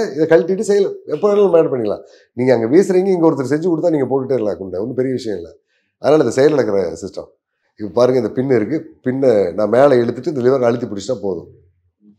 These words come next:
குண்டு வெடிக்காது. அதுக்கப்புறம் இந்த கீழ் டாப்பை கழட்டிங்கன்னா நின்னு போயிடும் அப்படின்ட்டு அவரு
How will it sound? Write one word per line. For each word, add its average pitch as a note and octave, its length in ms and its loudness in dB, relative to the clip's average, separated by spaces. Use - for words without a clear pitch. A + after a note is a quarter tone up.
குண்டு A#2+ 220 -4
வெடிக்காது. F#2+ 460 -2
அதுக்கப்புறம் D3+ 420 -2
இந்த C3+ 100 -6
கீழ் C#3+ 220 -2
டாப்பை B2+ 200 4
கழட்டிங்கன்னா A#2 400 -2
நின்னு A2 240 -4
போயிடும் F#2 280 -6
அப்படின்ட்டு A#2 320 -12
அவரு G#2+ 140 -6